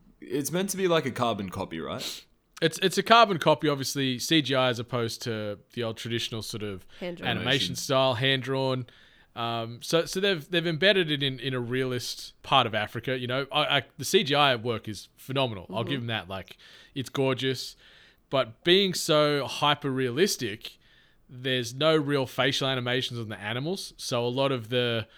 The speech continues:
Speaker 2: a lot of the voice work, I think, gets lost in that. But also the voice work itself, it feels like they just didn't care. They were there for a paycheck. Like, even James Earl, James Earl Jones is back as Mufasa, which is brilliant.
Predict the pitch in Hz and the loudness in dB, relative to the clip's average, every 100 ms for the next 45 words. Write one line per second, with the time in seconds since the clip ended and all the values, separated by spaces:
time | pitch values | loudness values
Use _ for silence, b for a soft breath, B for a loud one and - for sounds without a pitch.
0 | b b 151 151 165 170 135 113 131 156 | b b -8 -2 4 4 4 0 0 0
1 | - 127 120 117 120 117 104 110 113 127 | 2 -2 0 -4 -4 -6 -8 -4 -4 -4
2 | - 131 104 107 160 - 143 135 165 - | -6 -10 -4 0 0 -2 -4 -2 -2 -2
3 | 151 131 113 104 131 135 143 120 117 - | -2 -2 -4 -4 -4 -2 -2 -4 -4 -8
4 | - 156 117 - _ b b b b b | -2 0 0 -6 _ b b b b b
5 | - 151 226 254 208 180 - 139 135 123 | -16 -10 -6 -2 2 2 2 0 0 -4
6 | - 120 110 127 120 113 113 131 131 - | -2 -4 -4 -2 0 0 -2 0 -2 -2
7 | 120 123 127 120 117 107 - 123 110 - | -6 -2 -4 -2 -4 -4 -8 -8 -8 -10
8 | - b b 349 339 180 190 190 175 170 | -20 b b -4 -2 4 4 4 2 0
9 | 120 226 214 175 131 139 139 117 131 123 | 0 0 0 0 0 -2 -2 -4 0 2
10 | - 107 107 - 113 117 113 107 98 - | 0 -4 -6 -6 -4 -4 -6 -8 -10 -6
11 | 117 120 | -4 -4